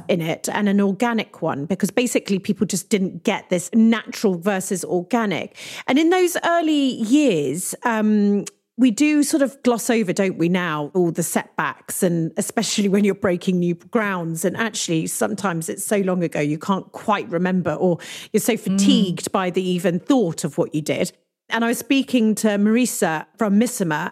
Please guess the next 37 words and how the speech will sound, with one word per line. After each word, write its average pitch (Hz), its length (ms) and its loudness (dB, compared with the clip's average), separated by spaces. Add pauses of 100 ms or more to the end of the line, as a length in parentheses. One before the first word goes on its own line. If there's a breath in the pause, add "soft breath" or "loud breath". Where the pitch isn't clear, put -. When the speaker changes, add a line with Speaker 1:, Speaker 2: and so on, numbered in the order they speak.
Speaker 1:
uh, 180 180 0
a - 20 -4
couple 202 280 -2
of 185 40 0
weeks 214 280 -2
ago, - 340 -4 (480 loud breath)
and 226 320 2
sh-, - 140 -8
she 254 200 2
was 240 140 2
talking 233 320 0
about 208 160 0
this 196 140 -4
sort 208 120 0
of 208 120 -4 (160)
overnight 220 680 2
success - 580 -4
that - 160 -8
took - 200 -4
a 190 60 0
decade 180 640 -2
to 180 80 -4
build, 196 420 0 (140)
and 233 240 2
Speaker 2:
Right. 208 80 0
Speaker 1:
how 220 180 0
basically 214 880 0
she 220 140 0
was 208 120 2
debunking 202 920 -2
the 180 60 0 (140)
myths. - 460 -8 (400 loud breath)
Did 285 160 4
you 392 260 4 (100)
have 302 280 0
any 240 460 2
doubts? 214 760 -4